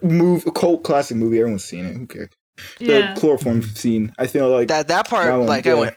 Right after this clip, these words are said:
Speaker 3: "Oh, he's now the, he's now really bad." <laughs> But, um,
Speaker 1: Yeah,
Speaker 3: yeah, that,
Speaker 1: I
Speaker 3: that made me uncomfortable. But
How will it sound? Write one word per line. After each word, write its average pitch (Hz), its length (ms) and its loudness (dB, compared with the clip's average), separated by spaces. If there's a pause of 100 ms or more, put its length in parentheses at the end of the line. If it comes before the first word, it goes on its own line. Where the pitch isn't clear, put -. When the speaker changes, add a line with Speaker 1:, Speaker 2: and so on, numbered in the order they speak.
Speaker 3:
"Oh, 165 340 0
he's 151 240 -4
now 143 240 -2
the, 123 100 -8 (160)
he's 165 220 -4
now 151 180 -2
really 147 320 -2
bad." 117 360 -6
<laughs> - 720 -8
But, 143 440 -4
um, 131 380 -10
Speaker 1:
Yeah, 123 120 0
Speaker 3:
yeah, - 80 0
that, 160 220 0
Speaker 1:
I - 40 -20 (260)
Speaker 3:
that 151 140 -2
made 135 140 -4
me 123 80 -6
uncomfortable. 120 600 -10 (120)
But 127 180 -8